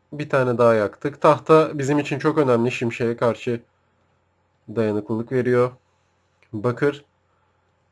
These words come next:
Kırmızı domuz kuyruğu kurdele pahalı olabilir. Ona bakacağız pazarda var mı yok mu.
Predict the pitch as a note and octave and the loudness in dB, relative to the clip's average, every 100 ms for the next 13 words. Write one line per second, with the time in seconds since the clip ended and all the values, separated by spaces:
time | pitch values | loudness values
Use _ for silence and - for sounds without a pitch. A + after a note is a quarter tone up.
0 | _ _ - A#2+ B2 B2+ B2+ C3+ - _ | _ _ -6 -4 -4 -4 -4 -4 -8 _
1 | _ _ _ _ _ - B2+ A#2+ B2+ B2+ | _ _ _ _ _ -2 0 2 0 -2
2 | B2 C3+ C3+ D3+ C3 A#2+ A#2+ C3 A#2+ A2+ | -2 2 2 0 4 4 4 2 0 0
3 | D3+ D#3 - _ _ B2 A#2+ A#2 A2+ A#2 | -2 -4 -16 _ _ 0 0 0 -4 -4
4 | A2+ - A2 G#2+ A2 A2 A2 A2 G#2+ G#2+ | -4 -4 -6 -4 -2 -2 -2 -2 -2 -4
5 | G#2 - B2+ D3 | -6 -6 -6 -8